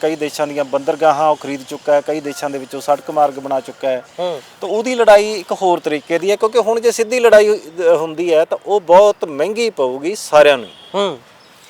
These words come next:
Speaker 2: ਜੀ।
Speaker 1: ਲੜਨ ਵਾਲਿਆਂ ਨੂੰ ਵੀ ਮਹਿੰਗੀ ਪਊਗੀ ਤੇ ਉਹਨਾਂ ਦੇ ਆਲੇ ਦੁਆਲੇ ਨੂੰ ਵੀ ਮਹਿੰਗੀ ਪਊਗੀ। ਇਸ ਕਰਕੇ, ਅ, ਕੋਈ ਵੀ ਦੇਸ਼ ਦੀ ਜਿਹੜੀ ਡਿਪਲੋਮੇਸੀ ਹੁੰਦੀ ਹੈ ਨਾ, ਉਹ ਇਹ ਹੁੰਦੀ ਹੈ ਕਿ ਘੱਟ ਤੋਂ ਘੱਟ ਖਤਰੇ 'ਚ ਵੱਧ ਤੋਂ ਵੱਧ ਲਾਭ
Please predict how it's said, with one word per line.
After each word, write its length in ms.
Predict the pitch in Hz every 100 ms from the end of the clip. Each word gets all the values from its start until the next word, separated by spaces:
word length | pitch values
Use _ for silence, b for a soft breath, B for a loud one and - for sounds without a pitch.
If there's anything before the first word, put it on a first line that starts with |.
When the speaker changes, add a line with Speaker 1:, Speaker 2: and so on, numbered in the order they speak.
| -
Speaker 2:
ਜੀ। 100 | 170
Speaker 1:
ਲੜਨ 360 | 139 143 165 185
ਵਾਲਿਆਂ 280 | 185 185 208
ਨੂੰ 80 |
ਵੀ 120 | 214 220
ਮਹਿੰਗੀ 280 | 220 220
ਪਊਗੀ 320 | 226 214 214 226
ਤੇ 100 | 220
ਉਹਨਾਂ 180 | 214
ਦੇ 100 | 214
ਆਲੇ 200 | 190 165
ਦੁਆਲੇ 280 | 147 135 120
ਨੂੰ 80 | 120
ਵੀ 100 | 131
ਮਹਿੰਗੀ 280 | 135 156 170
ਪਊਗੀ। 400 | 160 156 202 185
ਇਸ 120 | 170
ਕਰਕੇ, 480 | 190 175 - 190 196
ਅ, 600 | _ - - - 143 151 170
ਕੋਈ 220 | 202 247
ਵੀ 100 | 247
ਦੇਸ਼ 280 | 202 196 -
ਦੀ 100 | 208
ਜਿਹੜੀ 160 | 214
ਡਿਪਲੋਮੇਸੀ 580 | 160 156 180 196 190 208
ਹੁੰਦੀ 240 | 180 143
ਹੈ 40 | 160
ਨਾ, 80 | 220
ਉਹ 80 |
ਇਹ 100 | 208
ਹੁੰਦੀ 280 | 185 131 131
ਹੈ 160 | 160 190 b b b -
ਕਿ 80 |
ਘੱਟ 280 | 214 254 180
ਤੋਂ 180 | 160 214 220
ਘੱਟ 120 | 202
ਖਤਰੇ 380 | - 175 175 180
'ਚ 80 | 180
ਵੱਧ 180 | 170 -
ਤੋਂ 100 | 175
ਵੱਧ 220 | 165 147
ਲਾਭ 560 | 160 170 147 151 147